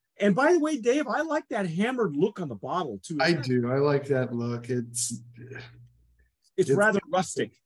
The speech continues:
Speaker 2: it's
Speaker 1: It's
Speaker 2: classic.
Speaker 1: rustic.
Speaker 2: It's rustic.
Speaker 1: Yeah.
Speaker 2: Yeah, however you wanna call it right there.
Speaker 1: We're gonna pour it in our Stasso Jarrito for mezcal. Now, this mezcal, folks, is, it's not a high proof. It's coming in at eighty proof, which,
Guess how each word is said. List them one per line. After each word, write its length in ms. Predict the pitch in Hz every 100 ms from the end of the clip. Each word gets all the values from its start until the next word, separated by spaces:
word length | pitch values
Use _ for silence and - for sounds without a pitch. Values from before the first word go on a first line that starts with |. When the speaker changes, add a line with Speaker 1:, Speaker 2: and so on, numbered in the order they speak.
| _ _ 151
Speaker 2:
it's 120 | 156
Speaker 1:
It's 80 | -
Speaker 2:
classic. 220 | 156 151 -
Speaker 1:
rustic. 100 | 147 147
Speaker 2:
It's 180 | 127
rustic. 480 | 131 131 131 135 127 120 - -
Speaker 1:
Yeah. 60 | 117 113
Speaker 2:
Yeah, 300 | 120 123 117
however 300 | 139 139 139
you 120 | 139
wanna 180 | 135 135
call 280 | 123 139 139
it 120 | 135
right 220 | 131 135
there. 360 | 127 135 135 135 - _ _ _ _ _ _
Speaker 1:
We're 120 | 151 190
gonna 200 | 220 -
pour 180 | 226 302
it 120 | 302 -
in 140 | 208 214
our 160 | 190
Stasso 460 | 170 - 233 233 220
Jarrito 460 | 180 185 214 254 208
for 180 | 208
mezcal. 520 | 180 156 - 175 180 214
Now, 280 | 180 156 156 -
this 440 | 143 226 302 - _
mezcal, 500 | 202 185 165 208 214
folks, 380 | 196 160 151 - _ _ _ _ _ _
is, 320 | - 190 - - -
it's 220 | 180 135
not 200 | 131 294
a 60 |
high 200 | 226 269
proof. 380 | 277 - 339 285 - _ _
It's 160 | 180 156
coming 300 | - 247 262
in 100 | 262
at 100 | 226 _
eighty 320 | 220 311 302
proof, 360 | 175 147 131 104 - _ _ _ _ _ _ -
which, 480 | 180 185 - -